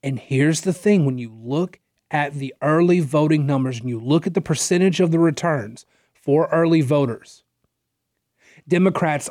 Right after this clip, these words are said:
always trend higher in the early vote results than they do in the actual elections. The actual day of election results are always a lot closer than what the early voting results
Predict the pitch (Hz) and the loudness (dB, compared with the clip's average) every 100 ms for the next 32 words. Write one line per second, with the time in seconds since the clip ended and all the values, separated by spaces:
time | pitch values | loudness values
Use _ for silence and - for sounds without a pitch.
0 | - - 156 185 202 196 196 175 - - | -8 0 4 4 4 4 2 0 -4 -2
1 | 170 165 143 - 170 151 135 123 - 143 | 0 2 -2 -2 0 0 0 -4 -4 -2
2 | 139 135 - 170 214 220 202 139 165 160 | -2 -4 -2 2 4 4 2 2 0 0
3 | 139 131 113 135 120 131 - _ _ 156 | 0 -2 0 -2 -2 -8 -16 _ _ -4
4 | 156 156 139 147 165 156 160 175 175 170 | 0 2 2 4 4 4 0 0 2 2
5 | 170 139 135 - 143 135 156 175 - 131 | 0 -2 -4 -6 -6 0 0 0 -2 -4
6 | 131 135 160 175 190 - 180 180 165 _ | -4 -4 -4 -4 -4 2 4 4 2 _
7 | _ _ _ 147 127 180 175 185 165 143 | _ _ _ -20 -4 0 2 2 2 0
8 | 135 135 147 143 170 202 - 160 131 123 | -2 -4 -2 2 2 0 -2 -2 -2 -2
9 | 135 120 135 131 - 151 175 202 180 180 | -2 0 -2 -4 0 2 4 4 4 4
10 | 170 165 - - 240 254 - 143 127 - | 4 2 -4 0 2 2 2 0 0 -4
11 | _ _ _ 156 147 160 151 143 151 151 | _ _ _ -2 2 2 0 0 2 2
12 | 143 - 175 190 185 139 185 196 175 147 | -2 -2 2 4 4 4 2 4 2 0
13 | 139 135 117 131 123 - | -2 -4 0 0 -2 -8